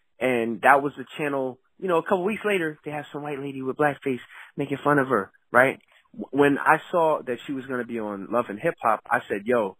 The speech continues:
her being popular in the American market, they're gonna attack the shit out of her because she's dark skinned and has an afro." And that's what happened. And what did she do? She responded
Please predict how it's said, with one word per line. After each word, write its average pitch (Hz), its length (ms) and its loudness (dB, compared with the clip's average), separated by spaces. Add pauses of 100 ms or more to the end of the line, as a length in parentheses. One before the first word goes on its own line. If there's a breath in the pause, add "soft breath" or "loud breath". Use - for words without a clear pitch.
(320)
her 143 520 4 (280)
being 131 300 -6
popular 123 680 -2 (400)
in 113 220 -6
the 104 80 -6
American 110 520 0
market, 120 460 0
they're 185 100 4
gonna 214 200 -2
attack - 380 -4
the - 80 -10 (100)
shit 123 120 0
out 95 180 2
of 90 60 -10
her 92 200 -10
because 92 280 -8 (100)
she's 90 180 -16
dark 113 180 4 (100)
skinned 123 200 -4
and 87 100 -6
has 95 160 -4
an 90 80 -8
afro." 92 480 -4 (220 soft breath)
And 92 100 -8
that's 120 240 4
what 113 140 4
happened. 120 400 2 (200)
And 98 120 -10
what 127 160 4
did 127 100 -4 (100)
she 135 100 -6
do? 135 260 0 (280)
She 113 60 -6
responded 120 560 0